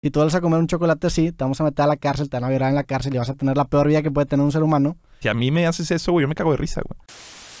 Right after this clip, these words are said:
Speaker 1: ¿Qué eres?
Speaker 2: La neta, analizo como pocos, cabrón. Serio, un matado, un analista increíble.
Speaker 1: Como las opiniones que más se comparten en internet son las polarizantes, tú cada vez te vas más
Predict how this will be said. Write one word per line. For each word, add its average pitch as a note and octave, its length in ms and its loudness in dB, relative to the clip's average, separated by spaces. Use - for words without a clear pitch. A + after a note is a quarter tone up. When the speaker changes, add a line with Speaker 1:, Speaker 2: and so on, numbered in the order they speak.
Speaker 1:
¿Qué C#3 140 -6
eres? C3+ 260 -4
Speaker 2:
La - 140 -18
neta, A2+ 260 -6
analizo C3+ 360 -2
como B2+ 200 -6
pocos, - 400 -12
cabrón. - 240 -18
Serio, A#2+ 600 2
un A#2 100 -8
matado, A#2+ 720 4
un A2+ 260 2
analista A2+ 560 -2
increíble. B2 760 2
Speaker 1:
Como E3+ 240 0
las E3 200 2
opiniones F#3 560 0
que - 80 -4
más G3+ 200 2
se G#3 80 -4
comparten F#3 640 0
en D#3+ 160 2
internet D#3 400 0
son D#3 100 0
las D#3+ 120 0
polarizantes, D#3 760 0
tú - 200 -2
cada D#3+ 180 -2
vez E3+ 160 -2
te F3+ 140 -4
vas D#3+ 200 0
más E3 380 -4